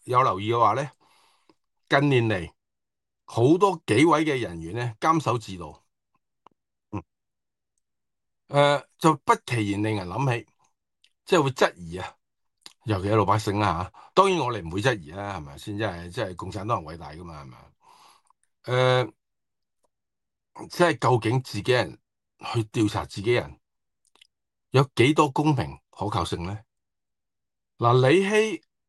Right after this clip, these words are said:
呃，香港人呢，就應該有啲印象嘅，因為佢係曾經係做過廣東省委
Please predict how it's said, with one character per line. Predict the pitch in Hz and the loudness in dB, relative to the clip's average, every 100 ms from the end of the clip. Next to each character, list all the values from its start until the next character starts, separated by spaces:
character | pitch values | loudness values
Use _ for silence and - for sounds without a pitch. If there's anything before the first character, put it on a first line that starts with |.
| _ _ - | _ _ -2
呃， | 127 127 123 120 110 _ _ _ - | -2 0 -2 -4 -6 _ _ _ -8
香 | 175 208 196 | 0 0 2
港 | 131 160 | 0 2
人 | 165 82 | 0 -2
呢， | 110 139 | -4 -6
就 | 131 104 | -4 -6
應 | 120 147 | -4 -4
該 | 139 135 135 - _ _ _ | 2 2 2 -8 _ _ _
有 | 117 101 | -2 -2
啲 | 117 202 135 104 | 0 0 -2 -2
印 | 104 | -4
象 | 101 95 | -4 -4
嘅， | 95 - _ _ _ _ _ _ _ _ _ _ _ _ _ _ _ _ _ _ _ _ _ _ _ _ _ _ _ _ _ _ _ _ _ _ _ _ _ _ _ | -6 -12 _ _ _ _ _ _ _ _ _ _ _ _ _ _ _ _ _ _ _ _ _ _ _ _ _ _ _ _ _ _ _ _ _ _ _ _ _ _ _
因 | 180 185 | 0 2
為 | |
佢 | 120 123 | 2 0
係 | 117 | -4
曾 | - 82 90 | -6 -12 -12
經 | 92 151 135 - _ | -6 -6 -6 -10 _
係 | - 98 95 | -10 -8 -6
做 | 98 90 | -8 -6
過 | 95 95 87 | -6 -6 -6
廣 | 101 | -4
東 | 123 123 | -2 -2
省 | 98 95 | -2 -6
委 | 90 | -8